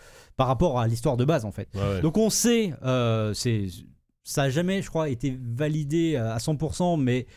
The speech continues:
Speaker 1: ce qui est sûr, c'est que ce sera a priori un jeu épisodique, ou, enfin, épisodique, c'est
Speaker 2: Ah ouais
Speaker 1: peut-être pas le bon mot, mais en tout cas en plusieurs parties. Euh,
Speaker 2: Vendu, euh, vendu tronqué, quoi. Enfin,
Speaker 1: oui, et,
Speaker 2: ok.
Speaker 1: et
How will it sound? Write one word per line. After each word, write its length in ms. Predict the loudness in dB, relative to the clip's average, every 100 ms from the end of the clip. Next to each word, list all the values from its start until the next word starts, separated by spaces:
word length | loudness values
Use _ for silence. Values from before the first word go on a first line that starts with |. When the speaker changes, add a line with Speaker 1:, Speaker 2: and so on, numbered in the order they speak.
| -16
Speaker 1:
ce 80 | -2
qui 100 | 0
est 60 | 0
sûr, 320 | 0 -2 -2
c'est 100 | -6
que 80 | -4
ce 120 | -8
sera 420 | -6 -2 -2 -2 -4
a 100 | -2
priori 540 | 2 4 4 2 0 -4 -4
un 120 | 0
jeu 260 | 2 2 0 -4 _ _ _ _ _ _
épisodique, 640 | -4 -2 0 2 2 0 -2
ou, 60 | -8 -10 -18
enfin, 120 | -16
épisodique, 360 | -8 -2 -2 -2
c'est 80 | -4
Speaker 2:
Ah 40 |
ouais 60 | -4
Speaker 1:
peut-être 140 | -2
pas 80 | 0
le 40 | 2
bon 200 | 2 4
mot, 160 | 2
mais 100 | 2
en 120 | 0 0
tout 80 |
cas 60 | 0
en 60 | 0
plusieurs 300 | 2 0 0
parties. 400 | -2 -2 -6 -6 _ -20 _ 0
Euh, 160 | 4 4
Speaker 2:
Vendu, 200 | 4 4
euh, 80 | 4
vendu 280 | 2 0 -2
tronqué, 320 | -4 -4 -2
quoi. 140 | -4 -4
Enfin, 420 | -2 -2 -2 0
Speaker 1:
oui, 280 | 2 0 -6 -4
et, 320 | 0 0 0
Speaker 2:
ok. 80 | -4
Speaker 1:
et 340 | -6 -4 -4